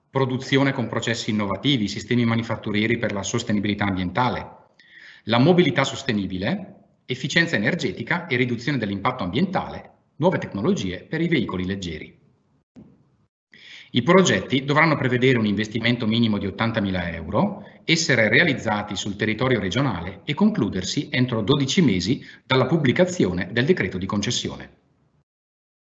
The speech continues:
Tra le spese saranno ammessi i costi del personale, la strumentazione, la ricerca contrattuale, le consulenze, i materiali e in quota parte le spese generali.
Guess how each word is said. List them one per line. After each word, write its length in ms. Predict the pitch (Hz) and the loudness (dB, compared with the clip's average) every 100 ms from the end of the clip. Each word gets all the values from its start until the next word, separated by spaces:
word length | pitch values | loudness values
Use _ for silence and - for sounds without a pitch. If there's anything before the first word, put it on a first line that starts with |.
| _ _ - - - - - - | _ _ -20 -20 -20 -20 -16 0
Tra 140 | 117 | 2
le 60 | 117 | 4
spese 520 | - 104 101 175 - | 2 2 2 0 -2
saranno 300 | - 131 135 | 0 2 4
ammessi 340 | 123 131 131 | 2 2 -2
i 60 | 107 | -2
costi 280 | - 143 120 | -4 -2 0
del 140 | 104 | 0
personale, 840 | 104 - 104 90 82 117 - - - | -2 -4 -4 -4 -4 -6 -8 -14 -6
la 80 | |
strumentazione, 1120 | 117 131 120 104 107 - 92 85 117 - - _ | -2 4 4 4 0 -4 -4 -2 -4 -6 -18 _
la 140 | 107 | 2
ricerca 380 | 123 - 160 143 | 2 4 2 0
contrattuale, 800 | 123 104 101 117 98 78 78 - | -2 -4 -6 -4 -4 -4 -8 -6
le 140 | 131 127 | -4 0
consulenze, 800 | 127 - 131 92 85 123 - 127 | 0 0 0 0 -2 -4 -4 -2
i 80 | |
materiali 720 | 110 101 139 151 104 92 135 - | -2 2 4 4 2 -2 -4 -4
e 80 | 107 | -6
in 100 | 95 | -4
quota 260 | 98 139 | -2 0
parte 400 | - - - 135 | 0 -2 -4 -6
le 100 | 170 | -4
spese 260 | 180 - 101 | -2 -2 -2
generali. 500 | 95 104 117 - | -2 -2 -2 -6